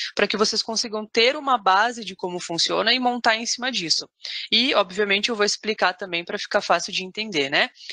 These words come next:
Além do P D F, eu coloquei separadamente as imagens.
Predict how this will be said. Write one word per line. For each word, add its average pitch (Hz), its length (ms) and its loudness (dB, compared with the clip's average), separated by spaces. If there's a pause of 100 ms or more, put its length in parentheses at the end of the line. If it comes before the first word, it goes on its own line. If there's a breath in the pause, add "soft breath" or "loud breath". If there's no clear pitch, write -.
(320 loud breath)
Além 247 460 0
do 214 200 0
P 180 280 -2
D 160 80 2
F, 180 500 4
eu 196 160 -2
coloquei 247 400 -2
separadamente 247 880 2
as 226 80 -4
imagens. 202 640 0